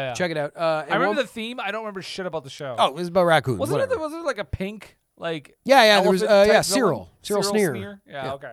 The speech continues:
Speaker 1: okay.
Speaker 2: They, I think they were aardvarks.
Speaker 1: It's all
Speaker 2: And,
Speaker 1: coming
Speaker 2: and then
Speaker 1: back.
Speaker 2: his, like, grandson Bert.
Speaker 1: It's all coming back.
Speaker 2: It's all coming back to you. Uh, and then one more, of course. I, this is something I came to later because I'm not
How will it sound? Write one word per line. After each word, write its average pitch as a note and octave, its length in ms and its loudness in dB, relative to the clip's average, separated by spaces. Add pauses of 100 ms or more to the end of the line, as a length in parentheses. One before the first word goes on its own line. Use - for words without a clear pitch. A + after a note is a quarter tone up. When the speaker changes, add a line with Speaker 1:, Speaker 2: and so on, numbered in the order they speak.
Speaker 1:
okay. C3 200 -18 (400)
Speaker 2:
They, G#3 140 -4
I G#3 240 0
think A3 80 -2
they G#3+ 60 0
were F#3+ 80 2
aardvarks. D#3 380 -2
Speaker 1:
It's - 180 -6
all A#3+ 100 6
Speaker 2:
And, G#3+ 80 -2
Speaker 1:
coming A#3 200 2
Speaker 2:
and F#3 80 6
then G#3 80 8
Speaker 1:
back. E3+ 100 4
Speaker 2:
his, E3+ 240 -2
like, D3+ 320 -4
grandson E3+ 460 -2
Bert. D#3 260 -6 (480)
Speaker 1:
It's - 180 -14
all D#3 360 -2
coming F3 280 -8
back. D3+ 140 -8
Speaker 2:
It's A#2+ 80 -6
all D3 80 -2
coming C#3+ 200 -2
back B2 200 -8
to G2 60 -18
you. - 540 -20
Uh, F3 500 2
and G3+ 100 -4
then G#3+ 80 2
one A#3 160 4
more, A3+ 240 6
of G3+ 60 -4
course. G3 360 -2
I, F#3+ 160 -4
this F#3 240 -4
is F#3 60 -8
something G#3 200 -2
I F3+ 100 -2
came F3+ 200 -4
to E3 100 -10
later D#3+ 300 -4
because D#3 260 -8
I'm D3 220 -6
not D3+ 240 -4